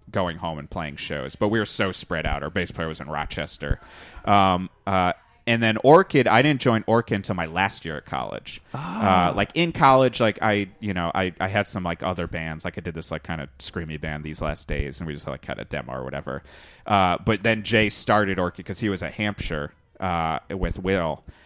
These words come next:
Speaker 1: Um, and then, yeah, they started that, and I was certainly jealous at the time. Like, I was just
Speaker 2: Really?
Speaker 1: like, "Man, they're in a good band." <laughs> Like, you know, I thought our band was okay.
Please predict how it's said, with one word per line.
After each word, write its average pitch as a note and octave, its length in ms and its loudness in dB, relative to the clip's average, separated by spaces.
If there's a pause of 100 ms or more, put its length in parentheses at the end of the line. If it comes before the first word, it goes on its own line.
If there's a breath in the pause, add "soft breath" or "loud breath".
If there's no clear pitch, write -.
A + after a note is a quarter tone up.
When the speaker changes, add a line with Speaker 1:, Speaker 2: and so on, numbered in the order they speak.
(160 soft breath)
Speaker 1:
Um, E2 500 -2
and G2+ 140 -2
then, F#2+ 140 -4
yeah, F2+ 160 0
they G#2 220 2
started G2+ 480 2
that, F#2 260 2
and F2+ 160 -6
I F#2 140 0
was E2+ 360 -4
certainly G2 480 2
jealous D#2+ 440 -4
at - 100 -10
the - 60 -12
time. - 300 -6
Like, F#2+ 160 0
I F#2+ 100 4
was F2+ 120 0
just G2+ 140 -2
Speaker 2:
Really? A#2+ 280 6
Speaker 1:
like, - 0 -
"Man, C#3 360 6
they're A#2 220 6
in B2+ 140 4
a B2 40 0
good C3 220 4
band." C#3+ 520 4
<laughs> - 40 -2
Like, C3+ 280 4
you D#3 100 2
know, A2 320 6
I C3+ 120 4
thought C#3 220 6
our C3+ 100 6
band B2 220 6
was G#2+ 240 0 (140)
okay. C3 460 2